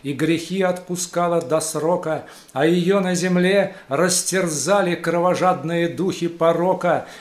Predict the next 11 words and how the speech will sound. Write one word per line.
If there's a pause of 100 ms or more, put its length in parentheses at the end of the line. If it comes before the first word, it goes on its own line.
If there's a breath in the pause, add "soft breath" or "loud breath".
(100)
Во
спасение
хочется
дружно (240 loud breath)
обнажить
наши
тайные
вздохи. (460)
Эксгумацию
совести
нужно